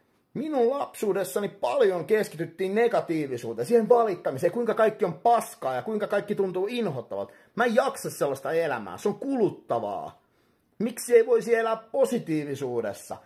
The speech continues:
hyvässä olossa? Ai miten ihana päivä tuolla on. No ehkä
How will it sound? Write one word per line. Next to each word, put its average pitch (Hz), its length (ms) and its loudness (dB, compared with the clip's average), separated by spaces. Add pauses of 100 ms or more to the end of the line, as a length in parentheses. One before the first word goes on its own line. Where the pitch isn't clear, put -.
(260)
hyvässä 247 460 0
olossa? 196 580 -2 (360)
Ai 240 300 6
miten 220 220 4
ihana 202 360 2
päivä 190 440 2
tuolla 135 300 -2
on. 139 60 -4
No 220 220 2
ehkä 226 260 0